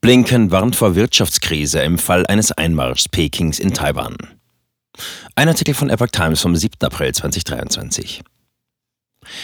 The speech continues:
Taiwan hat für die Weltwirtschaft eine Schlüsselbedeutung, erklärte der U-S-Außenminister Anthony Blinken und warnt vor einem Angriff Chinas auf Taiwan.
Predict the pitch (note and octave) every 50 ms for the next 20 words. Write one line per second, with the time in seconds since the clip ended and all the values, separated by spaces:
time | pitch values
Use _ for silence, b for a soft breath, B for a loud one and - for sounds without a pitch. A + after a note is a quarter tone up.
0 | B B B - - A#2 A2 G#2+ A2 A2+ A#2 A#2+ B2+ B2+ A2+ B2+ - - - A#2+
1 | B2 G#2 F2+ G#2 A#2 - - - E2 - - F2+ D#2+ - - - G2+ G2+ F#2 -
2 | - - G2+ A2 A2+ - G#2 D2+ D#2 D2 C#2 B1+ A#1+ - - - C2+ B1 A#1+ -
3 | - _ _ - - - - F2 D#2 - - - D#2+ D#2+ D2+ - G2+ - - F2
4 | F#2+ - - - - D#2+ D#2 - - D#2+ D#2+ D#2+ D#2 - - - F2 F2+ E2 F#2+
5 | F#2 F2+ E2+ C#2+ F2 F#2+ G2 - - F2+ F2 E2+ D#2 B B B B B B -
6 | F#2+ F2 F2 F#2 F#2 A2+ A#2 - A2 G2+ F#2+ G2 - - - F#2+ F#2+ F#2 D#2+ F2
7 | D#2+ C#2+ - - - G#2 G2 F2+ D#2 C#2+ - - - - - - - D#2 C#2+ C2
8 | B1+ A#1+ - - - -